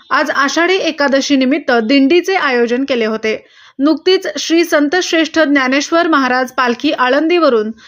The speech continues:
पुणे, सासवड, जेजुरी, लोणंद, फलटण, माळशिरस मार्गे पंढरपूर या ठिकाणी दोन दिवसापूर्वी विसावली. त्याचबरोबर श्री संत तुकाराम महाराज, श्री संत नामदेव, श्री संत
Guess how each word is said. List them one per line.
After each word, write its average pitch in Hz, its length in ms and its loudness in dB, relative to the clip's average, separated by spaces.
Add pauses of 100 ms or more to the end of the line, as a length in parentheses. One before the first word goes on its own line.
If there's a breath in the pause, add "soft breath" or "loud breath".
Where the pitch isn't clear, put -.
(240 loud breath)
पुणे, 330 300 2
सासवड, 277 560 0
जेजुरी, 277 600 0
लोणंद, 262 400 2 (140)
फलटण, 262 440 0
माळशिरस 247 680 0 (320 loud breath)
मार्गे 254 400 2
पंढरपूर 302 580 2
या 359 120 2
ठिकाणी 262 420 -2
दोन 277 260 0
दिवसापूर्वी 311 640 0
विसावली. 233 500 -2 (440 soft breath)
त्याचबरोबर 330 680 0 (280 soft breath)
श्री 359 260 2
संत 359 300 0 (160)
तुकाराम 285 440 0
महाराज, 262 440 0 (100)
श्री 294 220 -4
संत 285 380 -2
नामदेव, 254 580 0 (280 soft breath)
श्री 320 260 0 (240)
संत 285 300 0